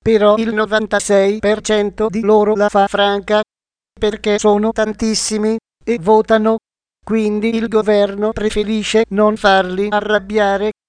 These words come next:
Zero tre luglio duemilatredici. Attilio Befera, artiglio per chi gli rimprovera un supposto eccesso di severità nella gestione della macchina fiscale italiana, ha fatto un sogno.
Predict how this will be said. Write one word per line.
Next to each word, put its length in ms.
Zero 420
tre 300
luglio 500
duemilatredici. 1300
Attilio 680
Befera, 600
artiglio 640
per 220
chi 200
gli 200
rimprovera 840
un 140
supposto 760
eccesso 640
di 160
severità 680
nella 380
gestione 720
della 340
macchina 560
fiscale 640
italiana, 840
ha 180
fatto 460
un 140
sogno. 520